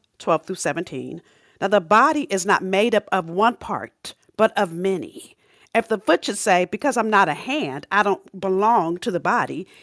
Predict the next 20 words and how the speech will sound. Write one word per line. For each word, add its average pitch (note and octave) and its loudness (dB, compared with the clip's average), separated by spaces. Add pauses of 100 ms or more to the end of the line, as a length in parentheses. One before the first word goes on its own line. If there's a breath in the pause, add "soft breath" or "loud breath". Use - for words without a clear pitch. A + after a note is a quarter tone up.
(100)
it C4 6
would G3+ 2
not A#3+ 2
for G3+ 2
that E3 0
reason G#3 -2
cease - -4
to A3+ -4
be E3+ -6
part D#3 -4
of D3+ -12
the D3+ -12
body. F3 -6 (540 loud breath)
And A#3+ -2
if A#3+ 2
the A3+ 0
ear D4+ 4
should A#3 -4
say, G#3 4
'Because A3 0